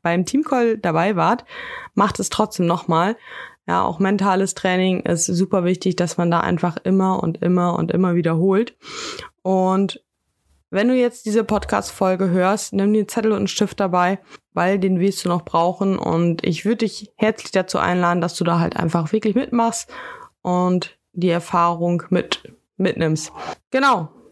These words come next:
das dazu. Ich wünsche dir auf jeden Fall viel Spaß bei diesem Team-Call.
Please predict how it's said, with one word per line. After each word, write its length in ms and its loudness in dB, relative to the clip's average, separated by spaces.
das 260 -2
dazu. 340 0
Ich 140 0
wünsche 220 0
dir 180 2
auf 100 -2
jeden 160 2
Fall 480 0
viel 320 0
Spaß 500 0
bei 640 0
diesem 260 2
Team-Call. 680 0